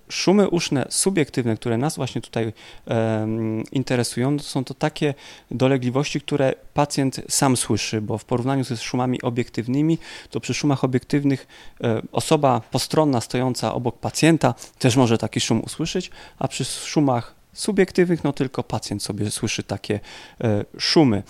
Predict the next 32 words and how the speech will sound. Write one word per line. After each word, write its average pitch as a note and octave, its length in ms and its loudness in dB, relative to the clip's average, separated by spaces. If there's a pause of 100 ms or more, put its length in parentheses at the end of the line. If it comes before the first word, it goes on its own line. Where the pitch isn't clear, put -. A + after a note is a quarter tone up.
(320)
No C3+ 180 0
i E3 100 -2
te E3 160 0
szumy F3+ 320 -2
uszne, E3+ 340 -4
jak D3+ 180 -2
tutaj C3+ 240 -4
też - 200 -6
mówiłem, C3 300 2
no B2 80 0
są C3 160 -2
związane A#2+ 380 0
na A2+ 60 -4
przykład - 260 -4
z G2+ 100 -6
urazem C3+ 460 2
akustycznym, - 580 -6
aczkolwiek, D#3 460 -4
no, D3 120 -2
wiele D3+ 220 -2
innych D3 200 0
czynników D#3 380 -2
może A#2 220 -2
na G#2+ 120 -2
to G#2 120 -8
wpływać. - 440 -10
No, G#2+ 140 -12 (100)
duży A#2 280 -4
stres, B2 520 -2 (380)
e, G#2+ 180 4
infekcja, A2 840 0
e, G#2+ 280 0